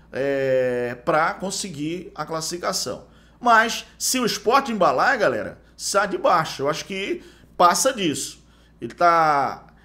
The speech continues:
e tá numa, numa expectativa, o torcedor, de não só conseguir um acesso, que é o título. Então o Sport vai ter que atropelar muita gente. Tem que atropelar o, o Atlético Goianiense em casa,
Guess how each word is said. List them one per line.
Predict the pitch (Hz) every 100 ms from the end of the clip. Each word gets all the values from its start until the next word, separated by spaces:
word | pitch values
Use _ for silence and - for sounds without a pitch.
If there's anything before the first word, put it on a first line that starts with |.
| -
e | 135
tá | 190 220
numa, | 247 233
numa | 190 190 180
expectativa, | 175 185 180 147 - 190 240
o | 170
torcedor, | 170 160 131 151 240
de | 240
não | 427
só | - 196 202 - - - _
conseguir | 233 254 262 240
um |
acesso, | 285 - 208 185 -
que | -
é | 190
o |
título. | - 240 233 147 - -
Então | 127 170 214
o |
Sport | - 165 226 185
vai | 208
ter | 208 190 202
que | 220
atropelar | 214 233 240 196 202
muita | 214 254
gente. | 170 185 185 - - - - _
Tem | 180
que | 208
atropelar | 202 202 196 175 156 143
o, | 135 123
o | 139
Atlético | 139 156 147 135
Goianiense | 143 131 123 120 202
em |
casa, | 190 175 165 143 151